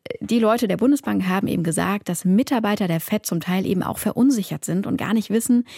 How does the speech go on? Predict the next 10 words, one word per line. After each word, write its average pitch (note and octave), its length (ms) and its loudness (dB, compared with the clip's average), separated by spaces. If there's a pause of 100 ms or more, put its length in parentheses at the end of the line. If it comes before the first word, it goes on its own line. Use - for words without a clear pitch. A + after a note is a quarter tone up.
(240)
wie A#3 140 4
sich B3 180 0
Trump C4 400 2
und A3 140 0
seine F#3 220 0
Politik G3 580 0
auch A#3 240 -2
auf - 200 -6 (120)
deren C4 340 2
Arbeit F3+ 460 -2